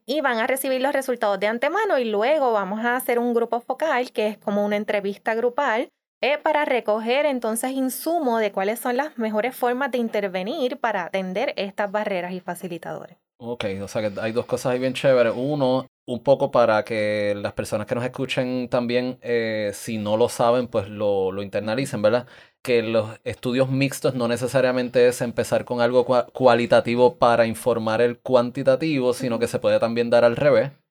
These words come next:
Speaker 1: Ujú.
Speaker 2: En este caso es como, eh, uno, eh, estre-, entrevista semiestructurada que tiene un
Speaker 1: Ujú.
Speaker 2: poquito de cualitativo y cuantitativo para mejorar el cuantitativo y del cuantitativo volvemos a informar el cualitativo.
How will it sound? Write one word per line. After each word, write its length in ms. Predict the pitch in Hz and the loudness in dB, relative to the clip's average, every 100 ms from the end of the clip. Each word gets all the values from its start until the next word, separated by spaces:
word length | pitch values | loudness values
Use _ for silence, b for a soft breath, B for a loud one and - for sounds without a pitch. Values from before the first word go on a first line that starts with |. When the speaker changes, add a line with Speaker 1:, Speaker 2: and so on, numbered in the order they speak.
| - | -8
Speaker 1:
Ujú. 200 | 277 302 | -8 -4
Speaker 2:
En 140 | 120 113 | -2 -2
este 180 | - | 2
caso 320 | 123 127 - 127 | 4 2 2 0
es 100 | 117 | 0
como, 720 | 139 123 117 110 107 104 98 b b _ _ - | -4 -2 0 2 2 0 -4 b b _ _ -12
eh, 120 | 120 127 | -12 -6
uno, 640 | 120 120 127 131 131 131 120 | -4 0 4 4 6 4 2
eh, 160 | 123 120 | -8 -10
estre-, 380 | 123 123 127 120 | -10 -2 0 0
entrevista 520 | 123 110 113 110 131 123 - 135 131 | 0 0 0 0 -2 -2 2 2 2
semiestructurada 760 | 127 151 135 - 143 135 131 113 | 0 0 -2 -2 4 6 8 4
que 80 | |
tiene 160 | 117 110 | 0 -2
un 60 | 113 | 0
Speaker 1:
Ujú. 20 | 127 | 0
Speaker 2:
poquito 340 | 123 131 127 | 2 4 8
de 240 | 127 123 | 8 6
cualitativo 540 | 127 123 120 123 127 127 | 6 4 6 2 2 0
y 60 | |
cuantitativo 680 | 127 127 135 127 139 139 127 | 2 2 6 4 6 2 4
para 340 | 117 110 107 | 4 4 4
mejorar 460 | 104 107 110 107 107 | 2 0 2 2 2
el 100 | 117 | 0
cuantitativo 1040 | 147 135 127 139 143 156 160 156 143 139 - | 2 2 2 4 4 4 0 2 2 2 0
y 120 | 117 | 0
del 220 | 113 107 | 2 2
cuantitativo 680 | 123 113 110 110 110 117 123 | 2 0 0 0 0 2 4
volvemos 500 | 135 127 120 120 127 | 4 4 4 4 2
a 100 | 135 | 0
informar 560 | 135 131 131 117 117 123 | 0 2 2 2 4 4
el 200 | 120 120 | 4 2
cualitativo. 920 | - 120 113 110 107 98 117 98 95 | -4 2 4 4 0 -2 -2 -8 -12